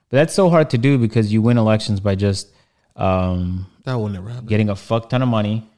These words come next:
Speaker 1: and being in front of as many people as possible and just saying enough generic hopeful things to get their hopes up, or, or uniting them in, in their defiance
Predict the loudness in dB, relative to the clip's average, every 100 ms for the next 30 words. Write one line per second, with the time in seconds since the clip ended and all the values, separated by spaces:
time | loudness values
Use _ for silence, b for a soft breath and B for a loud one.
0 | _ _ -10 -8 -4 0 0 -2 -2 -2
1 | -2 -2 -2 -2 -4 -4 -4 -2 -2 -2
2 | -4 -4 -2 -4 -2 -2 -2 -2 -2 -4
3 | -4 -2 0 0 -2 -4 -6 -4 -8 -4
4 | -4 -4 -4 -4 -4 -2 -2 0 -2 -2
5 | B B B 2 4 6 6 4 0 -8
6 | 0 2 4 4 4 4 6 4 4 4
7 | 4 2 0 -2 -8 _ _ _ 0 4
8 | 4 4 0 -4 -14 _ _ _ _ -2
9 | 2 2 4 2 0 0 2 4 4 2
10 | 0 -4 -10